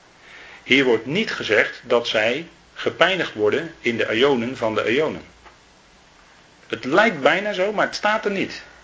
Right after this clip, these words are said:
En toch is het verschil dan weer heel groot. Maar er wordt hier gezegd, de rook van hun pijniging stijgt op in de aeonen van de aeonen. Dat wil zeggen, zij werden gepijnigd,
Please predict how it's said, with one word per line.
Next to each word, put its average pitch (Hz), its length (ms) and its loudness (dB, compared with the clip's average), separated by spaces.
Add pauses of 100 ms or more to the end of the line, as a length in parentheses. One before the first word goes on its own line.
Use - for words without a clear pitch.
(140)
En 113 200 -14
toch 180 160 0
is 117 100 -10
het 120 120 -4
verschil 156 320 -2
dan 110 120 0
weer 117 160 2
heel 147 180 2
groot. - 360 -2 (1000)
Maar 120 120 6
er 117 60 2
wordt 123 160 4
hier 123 140 2
gezegd, 110 300 2 (180)
de 110 140 4
rook 220 500 2
van 143 220 -2
hun 120 160 -2
pijniging 98 500 -2
stijgt 95 360 -2
op 107 240 -4 (680)
in 110 180 -4
de 104 100 0
aeonen 92 460 -2
van 87 160 -8
de 85 80 -6
aeonen. 80 460 -8
Dat 98 120 -6
wil 107 100 -2
zeggen, 101 360 -2
zij 92 220 -2
werden 196 220 2
gepijnigd, 92 580 -2